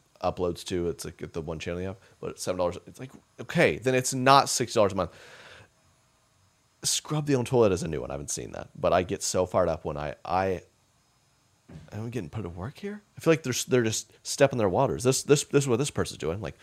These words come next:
see how many people will <laughs> clean the toilet, and they're like, "Hey, thank you for booking with Airbnb. Here's your closeout duties.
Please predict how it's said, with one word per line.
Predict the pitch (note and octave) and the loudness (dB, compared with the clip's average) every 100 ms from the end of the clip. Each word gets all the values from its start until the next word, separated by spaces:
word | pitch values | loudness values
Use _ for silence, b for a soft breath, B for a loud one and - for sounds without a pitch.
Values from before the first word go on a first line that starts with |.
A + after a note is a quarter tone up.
| b | b
see | - | -2
how | D3+ | 2
many | G#2+ | 2
people | A2 G#2 | 0 0
will | D#2+ - _ | -2 -6 _
<laughs> | - | -20
clean | - D3 C3 | 2 4 4
the | G#2+ | 4
toilet, | - C3+ C#3+ - _ _ B B B B B | 6 6 6 -2 _ _ B B B B B
and | B2 | 6
they're | |
like, | G#2+ A2+ | 6 8
"Hey, | F#3 F3 | 6 6
thank | D3+ C#3+ | 2 0
you | D3 | -2
for | C3 B2+ A#2 - | 2 4 2 2
booking | A#2 A#2 | 0 2
with | G#2 | 0
Airbnb. | G2 G2 F#2+ G2+ | 2 2 0 0
Here's | A2 G2 | 0 0
your | G2 F2 - _ _ - | 0 -4 -6 _ _ -6
closeout | G2 F#2 E2+ | -2 0 0
duties. | E2 E2 F2 | -2 -4 -6